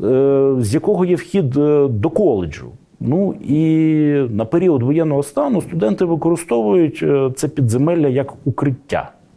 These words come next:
Але формально підземелля орендує в держави Луцька міська рада, яка й мала би використовувати, е, належні їм майнові права.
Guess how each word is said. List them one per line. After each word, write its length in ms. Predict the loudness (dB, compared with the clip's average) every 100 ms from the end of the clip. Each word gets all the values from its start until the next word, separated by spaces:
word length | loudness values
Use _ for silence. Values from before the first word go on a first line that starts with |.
| _ -12
Але 260 | -4 0 0
формально 600 | 0 0 2 2 2 0
підземелля 720 | 0 0 2 2 2 2 2
орендує 560 | 2 0 2 2 2 2
в 80 |
держави 480 | 0 -2 0 0 0
Луцька 380 | 0 -2 -2 -2
міська 320 | -2 -2 -2
рада, 360 | 0 0 2 0
яка 260 | 0 0
й 80 | 0
мала 440 | 2 2 2 2 0
би 120 | 0
використовувати, 1000 | 0 0 0 -2 -2 0 2 0 0 -4 -8 -20 -16 -2
е, 120 | 0
належні 500 | 2 2 2 2 2
їм 160 | 2 2
майнові 400 | 2 0 2 0
права. 400 | -2 -2 -2